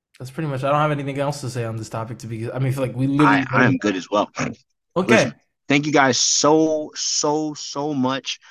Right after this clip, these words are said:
Speaker 2: for, um, taking a, taking a lot, a watch on us and, and watching us for this episode. Um, make sure that if there are any comments or anything else that you have questions on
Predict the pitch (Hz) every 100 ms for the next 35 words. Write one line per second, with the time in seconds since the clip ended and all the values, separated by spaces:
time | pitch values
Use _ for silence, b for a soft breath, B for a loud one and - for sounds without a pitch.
0 | B _ 110 107 107 101 90 98 95 98
1 | - 113 113 107 - 104 98 92 101 107
2 | - 98 110 113 - 117 113 113 110 90
3 | 82 80 85 107 107 113 104 - 104 -
4 | 101 101 107 101 95 B B B - 107
5 | 104 104 143 151 - 143 139 117 - 104
6 | 95 120 117 - 117 120 113 104 101 120
7 | 120 110 113 - 104 - - 98 95 -
8 | - 139 - 135 120 127 123 123